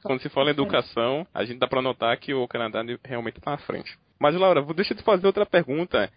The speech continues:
Speaker 1: Essa pergunta agora vem do Gleitson Goss, que é esse meu colega que tá pensando em ir pro Canadá. Também eu falei pra ele que ia ter uma entrevista com você, ele pediu pra fazer algumas perguntas sobre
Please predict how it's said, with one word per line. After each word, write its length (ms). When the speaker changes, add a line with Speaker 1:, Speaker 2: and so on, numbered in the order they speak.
Speaker 1:
Essa 220
pergunta 400
agora 260
vem 160
do 140
Gleitson 400
Goss, 340
que 120
é 20
esse 100
meu 140
colega 380
que 100
tá 140
pensando 600
em 160
ir 80
pro 120
Canadá. 560
Também 300
eu 40
falei 240
pra 160
ele 160
que 300
ia 120
ter 140
uma 60
entrevista 400
com 160
você, 260
ele 160
pediu 240
pra 100
fazer 220
algumas 240
perguntas 580
sobre 600